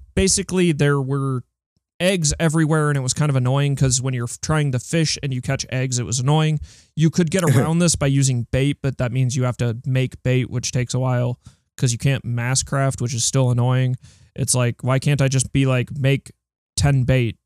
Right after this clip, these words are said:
Speaker 1: It's like, no, I have to craft them one at a time. So that, that's just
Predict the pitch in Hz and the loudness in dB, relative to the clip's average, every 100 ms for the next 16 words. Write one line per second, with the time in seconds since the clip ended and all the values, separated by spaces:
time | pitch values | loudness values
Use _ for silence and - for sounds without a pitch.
0 | _ _ _ - 127 131 127 143 123 127 | _ _ _ -6 -4 -2 0 0 2 0
1 | 127 - 139 - 127 120 131 131 117 131 | -2 -2 -2 0 -2 0 0 0 0 -2
2 | 123 113 123 - _ _ _ _ _ - | -2 -4 -6 -10 _ _ _ _ _ -6
3 | - 139 131 123 127 - - 120 | 0 2 2 2 0 0 -2 -4